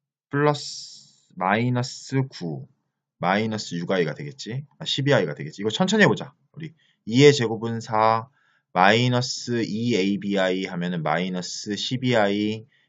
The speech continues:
그다음 플러스 구 아이 제곱인데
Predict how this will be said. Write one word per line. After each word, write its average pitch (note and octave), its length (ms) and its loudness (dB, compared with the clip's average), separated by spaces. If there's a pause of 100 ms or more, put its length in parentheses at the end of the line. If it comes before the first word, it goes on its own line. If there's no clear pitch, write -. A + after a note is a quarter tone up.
(140)
그다음 G2 240 -2
플러스 C#3+ 560 2
구 G#2+ 280 0
아이 A2 200 4
제곱인데 F#2+ 800 -2